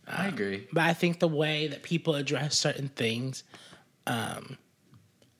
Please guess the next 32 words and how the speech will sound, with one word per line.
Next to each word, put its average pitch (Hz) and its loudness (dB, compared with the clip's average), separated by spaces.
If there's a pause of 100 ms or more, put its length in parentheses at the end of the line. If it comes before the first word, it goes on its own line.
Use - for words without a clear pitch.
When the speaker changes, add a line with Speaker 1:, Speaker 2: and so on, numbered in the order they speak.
(220)
Speaker 2:
come 143 4
across 135 -2 (360)
as 143 2
an 143 -2
attack, 127 -2 (240)
which 143 0
doesn't 135 0 (240)
enhance 143 0
your 175 6
argument. 175 2 (400)
It's 147 0 (120)
actually 147 0
detrimental 131 -2
to - -2
yourself 175 6 (380)
and 147 0
your 139 2
own 151 0
ethos 170 2 (240)
by 143 0
the 143 -2
way 135 0
that 127 -4
you 135 -2
handle 139 2
situations 127 -2
when 123 -2 (760)
not 151 4
necessarily 139 0
confronting 127 -2
people, 123 -2
but 123 0